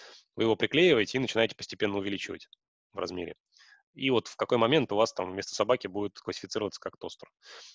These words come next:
Вот видите, там где-то вот, э, и с какой вероятностью, да. То есть где-то там до десяти процентов там почти вообще ни-, никак, никак не влияет, то есть он будет как собаку, да, и потом постепенно, постепенно, постепенно начинает расти, расти, расти. Где-то к пятидесяти там уже почти всегда это будет тостер. Вот.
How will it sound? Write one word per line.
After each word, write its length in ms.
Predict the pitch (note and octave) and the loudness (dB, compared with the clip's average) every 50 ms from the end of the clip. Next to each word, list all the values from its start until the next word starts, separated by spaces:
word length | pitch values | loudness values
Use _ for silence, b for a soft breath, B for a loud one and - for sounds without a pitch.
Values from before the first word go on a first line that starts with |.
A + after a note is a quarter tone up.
| B _ - | B _ -2
Вот 160 | G#2+ C3 G#2+ | -2 -2 0
видите, 260 | G2 A2 A#2+ A2+ - | 0 -2 -2 -2 -4
там 200 | - F#2+ F2 E2+ | -6 -6 -6 -6
где-то 240 | F2 F2+ F#2 - - | -6 -10 -10 -10 -10
вот, 140 | F2 F2 - - - - | -12 -12 -12 -16 -16 -14
э, 280 | - - F2+ F#2 F#2 - - | -12 -10 -10 -10 -8 -6 -4
и 60 | A2 | -4
с 60 | - | -4
какой 240 | - G#2 - A#2 G#2+ | -4 -4 0 0 0
вероятностью, 540 | G2+ G2+ G2 F#2+ F2+ E2+ - _ - - - - | 2 2 2 0 0 -2 -6 _ -18 -20 -14 -10
да. 140 | F2+ G2 G2+ - _ _ _ _ | -10 -10 -10 -12 _ _ _ _
То 80 | - F#2+ | -12 -12
есть 220 | E2+ - - - _ b b b b b b b b - | -12 -12 -14 -18 _ b b b b b b b b -10
где-то 180 | - G2 F#2 _ | -4 -4 -4 _
там 220 | - F#2 F#2 F#2 _ _ - | -2 -6 -6 -6 _ _ -14
до 320 | A2 G#2+ A2+ A#2 A#2 A2+ G#2+ | -6 -2 0 2 2 2 2
десяти 300 | G#2 G2+ - A2+ - B2+ | 0 -2 -4 0 0 2
процентов 360 | - G#2 G#2 - G#2+ F2+ - | 2 2 2 2 0 -2 -2
там 160 | - F#2+ F2+ | -2 -4 -4
почти 300 | - F#2 - - - G#2 | -2 -4 -6 -6 -6 -4
вообще 260 | F#2+ F2+ - - F#3+ | -4 -4 -2 0 0
ни-, 300 | G3 F3 D3+ C#3+ C3 B2+ | 0 0 0 0 -2 -4
никак, 180 | B2 A#2+ - A#2+ | -2 -2 -2 0
никак 240 | A#2+ A#2 A#2+ - - | 2 2 2 2 0
не 60 | A2+ | 0
влияет, 320 | G#2+ A2 G#2+ A2 G#2 F#2+ | 0 2 4 4 4 4
то 40 | G2 | 2
есть 100 | F2+ - G2 | -2 -6 -6
он 60 | G2 | -8
будет 120 | F#2+ F#2+ | -8 -10
как 100 | - - | -10 -8
собаку, 300 | - G2 F#2+ F#2+ - - | -6 -4 -4 -4 -4 -2
да, 80 | G#2 B2 | -2 -2
и 40 | - | -2
потом 180 | - - A2 | -2 -4 -4
постепенно, 240 | - - - G#2 G#2+ | -4 -4 -8 -8 -8
постепенно, 320 | - - - - _ - _ - - - - | -8 -8 -12 -12 _ -18 _ -14 -14 -14 -12
постепенно 320 | - - - - - D3+ D3+ | -12 -14 -4 2 4 4 4
начинает 240 | A#2+ - A2+ G2+ - | 4 4 2 2 2
расти, 220 | G#2+ - - A2+ | 0 -4 0 0
расти, 180 | G#2+ - - A2+ | 0 0 0 0
расти. 320 | G#2+ G2 - - G3+ G3+ F#3+ - B B B B B B B B B | 0 0 -2 -2 -4 -4 -4 -6 B B B B B B B B B
Где-то 220 | B C3+ C3 - A2 | B -4 -2 -2 0
к 20 | |
пятидесяти 440 | - B2 - D3 D#3+ C3+ - - - | 0 0 2 2 2 2 0 0 2
там 180 | - A2 A2 G#2 | 2 2 2 2
уже 100 | G2 F#2+ | 0 -2
почти 240 | - - - - | -2 -4 -4 -4
всегда 220 | G#2+ - G2+ G2+ G2+ | -6 -4 0 2 0
это 160 | F#2+ - F#2 | 0 0 -2
будет 160 | F2+ F2+ - | -12 -12 -10
тостер. 280 | - - E2 - _ _ _ _ _ _ _ - | -10 -12 -12 -12 _ _ _ _ _ _ _ -16
Вот. 220 | - E2 - _ | -16 -16 -16 _